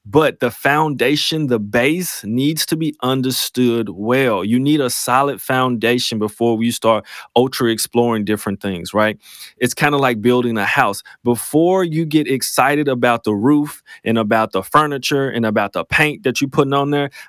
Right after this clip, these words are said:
I need you to be excited and learn about how to make sure that foundation is strong and is well put together. And your home base type, whatever your singular type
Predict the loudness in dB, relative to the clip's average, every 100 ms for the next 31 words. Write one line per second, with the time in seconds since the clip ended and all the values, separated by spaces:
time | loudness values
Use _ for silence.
0 | 0 2 2 2 2 0 0 2 2 2
1 | 0 0 2 2 0 0 0 0 0 0
2 | 2 0 2 0 0 -2 -2 -2 -2 0
3 | 0 0 2 0 0 -4 -6 -6 -6 -2
4 | 2 2 2 0 -2 -4 -14 -8 -2 0
5 | 0 0 2 2 0 -2 -4 -2 -2 -2
6 | -2 -6 -20 _ -20 -12 -2 0 2 2
7 | 0 2 2 2 -2 0 2 2 -2 -4
8 | 0 0 0 _ -20 -14 -2 2 2 2
9 | 2 0 -2 -2 -2 0 0 0 0 -2
10 | 0 0 0 -2